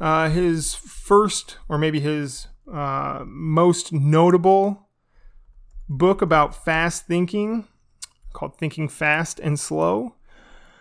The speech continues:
Uh, he has a more recent book dealing with noise, right? And so I don't want you to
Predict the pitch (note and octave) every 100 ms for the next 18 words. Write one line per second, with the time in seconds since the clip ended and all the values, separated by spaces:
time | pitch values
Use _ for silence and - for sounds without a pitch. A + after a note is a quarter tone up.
0 | _ _ _ _ E3 C#3+ D3+ D#3 D#3+ E3+
1 | F#3 E3+ A3 G#3 G#3 E3+ E3 G3+ G#3 -
2 | - - - - - - - - - -
3 | - - - C#3+ A#3 G3 D3 C3+ D3 C#3
4 | - C#3 - - _ _ _ _ - _
5 | _ _ - C#3+ F3 - _ _ _ -
6 | - - _ - - - _ - E3+ F3+
7 | G#3+ G3+ F#3+ G3 F#3 E3+ E3 D#3+ D3+